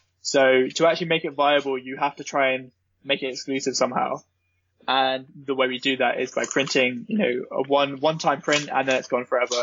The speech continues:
and then we move on to the next game. So for us, there'll be a few logistical issues. If we started printing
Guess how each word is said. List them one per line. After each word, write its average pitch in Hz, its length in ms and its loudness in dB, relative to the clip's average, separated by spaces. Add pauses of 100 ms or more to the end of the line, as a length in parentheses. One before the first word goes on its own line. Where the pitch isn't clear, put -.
(120)
and 131 100 4
then 127 60 2
we 135 400 -2
move 139 80 4
on 139 60 2
to - 140 -4
the 123 60 -8
next - 260 -2
game. - 160 -4 (280)
So 139 260 2
for 170 200 4
us, - 420 0 (260)
there'll 151 160 4
be 151 100 4
a 147 40 4
few 175 200 0
logistical 156 440 0
issues. 139 360 2
If 139 100 2
we 175 80 0
started 165 300 2
printing 151 520 -2